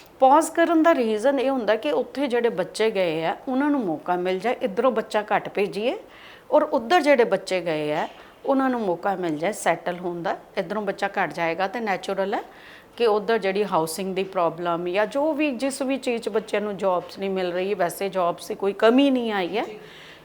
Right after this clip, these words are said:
Speaker 1: ਤੇ ਹਰ ਤਰ੍ਹਾਂ ਤੋਂ, ਅ, ਇਹਨਾਂ ਦੀ ਸੈਟਲਮੈਂਟ ਠੀਕ ਹੋ ਜਾਏ।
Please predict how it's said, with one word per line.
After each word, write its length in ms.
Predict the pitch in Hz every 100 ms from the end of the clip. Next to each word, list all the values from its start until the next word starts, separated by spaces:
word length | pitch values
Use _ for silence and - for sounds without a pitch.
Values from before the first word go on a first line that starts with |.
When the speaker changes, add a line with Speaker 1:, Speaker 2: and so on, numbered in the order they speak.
| - - -
Speaker 1:
ਤੇ 100 | 175
ਹਰ 240 | - 254
ਤਰ੍ਹਾਂ 280 | 269 254 196
ਤੋਂ, 220 | - 262
ਅ, 340 | - - - -
ਇਹਨਾਂ 360 | 185 202 175
ਦੀ 120 | 160 254
ਸੈਟਲਮੈਂਟ 600 | - 143 - 147 180 247
ਠੀਕ 260 | - 196 175 -
ਹੋ 100 | 160
ਜਾਏ। 180 | -